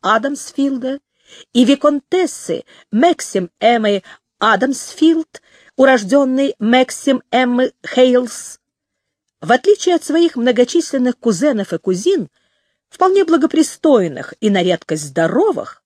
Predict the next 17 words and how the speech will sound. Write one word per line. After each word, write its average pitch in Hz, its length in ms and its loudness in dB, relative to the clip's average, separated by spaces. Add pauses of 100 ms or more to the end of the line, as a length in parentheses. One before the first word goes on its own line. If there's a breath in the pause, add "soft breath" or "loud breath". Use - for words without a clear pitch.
(640)
она 269 160 2
была 294 180 0
совершенно 359 1160 0 (260)
непредсказуемой. 202 1500 -2 (1300 soft breath)
В - 60 -20
то 359 100 4
время 339 280 4
как 320 260 0
они 320 300 2
заботились 226 840 0 (120)
о 220 100 -2
фамильных 220 560 -2
угодьях, 190 760 -4 (400 soft breath)
охотились, 240 760 0
занимались 269 480 -2
коллекционированием, 254 1120 -4
садоводством, 262 960 -2